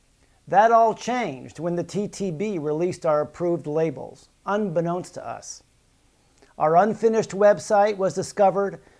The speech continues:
with some edgy wording on it, and everything went nuts. As questionable as that wording was, and I admit it was,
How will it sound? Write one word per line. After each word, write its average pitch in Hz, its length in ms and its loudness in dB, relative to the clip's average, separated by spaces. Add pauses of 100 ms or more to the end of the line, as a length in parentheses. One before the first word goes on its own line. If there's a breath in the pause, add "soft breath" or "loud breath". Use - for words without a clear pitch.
(140 soft breath)
with 160 140 -4
some 151 300 -6
edgy 190 340 -2
wording 196 380 2
on 175 220 0
it, 175 260 -2 (160)
and 156 220 -8
everything 180 600 -4
went 143 220 -6
nuts. 131 580 -10 (840)
As 175 240 -2
questionable 233 680 0
as 170 100 0
that 190 240 2
wording 185 400 -2
was, 139 500 -2 (240)
and 143 120 -6
I 151 120 0
admit 190 280 -2
it 202 140 -6
was, 147 540 -4